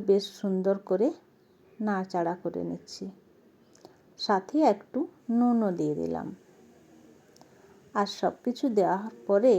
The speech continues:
এখানে দিয়ে দিলাম একটু চাট মশলা। তারপরে এইগুলো বেশ সুন্দর করে নাড়াচাড়া করে নিচ্ছি।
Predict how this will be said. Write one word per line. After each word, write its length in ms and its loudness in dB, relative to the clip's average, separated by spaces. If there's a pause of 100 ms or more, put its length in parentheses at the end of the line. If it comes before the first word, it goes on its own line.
(360)
এখানে 320 -4 (120)
দিয়ে 200 -2
দিলাম 260 2 (840)
একটু 300 -4 (440)
চাট 300 2
মশলা। 460 -10 (1000)
তারপরে 540 6 (160)
এইগুলো 420 2 (140)
বেশ 260 2
সুন্দর 400 0 (120)
করে 180 0 (280)
নাড়াচাড়া 540 -4 (100)
করে 280 -2
নিচ্ছি। 380 -10